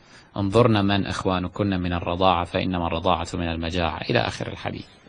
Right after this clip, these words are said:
موجود في مصادر أهل الخلاف. فكانت تشعر بنفسها مقيدة في زمان النبي صلى الله عليه وآله، ليس لها حرية في أن تقول ما تشاء وتفعل ما تشاء.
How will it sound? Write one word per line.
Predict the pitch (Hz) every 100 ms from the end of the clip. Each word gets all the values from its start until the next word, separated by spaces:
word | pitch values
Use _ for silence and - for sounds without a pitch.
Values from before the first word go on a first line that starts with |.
| - - -
موجود | 233 247
في | - 135
مصادر | - 127 117 110
أهل | 98
الخلاف. | 95 - 110 - - _ _ _ _ _ - _ _ - _ _ - - - - - -
فكانت | - 139 220 254 -
تشعر | 233 254 190
بنفسها | 147 190 - 190 170
مقيدة | 117 147 156 135 104
في | 95
زمان | 90 90 82 90
النبي | 101 101 - _ _ _ _ _ _ _ _ _ _ _ _ _ _ _ _
صلى | - 117 113
الله | 101 92 87
عليه | 90 98
وآله، | 107 131 - - _ _ _ _ _ _ _ _ _
ليس | 107 143 143
لها | 143 127
حرية | 123 - 113 123 143 131
في | - 110
أن | 107
تقول | - - 151 139
ما | 127 120
تشاء | 120 - 127 120
وتفعل | 98 165 - 123
ما | 110
تشاء. | 98 98 - 85